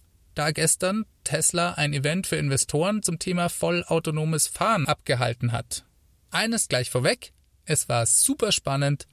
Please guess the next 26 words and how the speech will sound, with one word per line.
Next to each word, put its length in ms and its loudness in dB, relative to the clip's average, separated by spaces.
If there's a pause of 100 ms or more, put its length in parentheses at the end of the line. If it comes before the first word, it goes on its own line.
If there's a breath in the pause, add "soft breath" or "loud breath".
(260)
Die 100 0
Veranstaltung 560 2
ging 400 0
fast 460 -2
drei 220 0
Stunden 460 0
lang 300 2 (380)
mit 180 2
verschiedenen 500 2
Präsentationen 880 2
der 120 2
unterschiedlichen 640 0
Teams 300 0
bei 160 0
Tesla, 480 2
die 240 -4
an 100 -2
dieser 240 0
Entwicklung 480 -2
arbeiten. 680 0 (380)
Bevor 320 2
wir 80 2
uns 180 2
da 140 4
aber 300 0
reinstürzen, 1040 0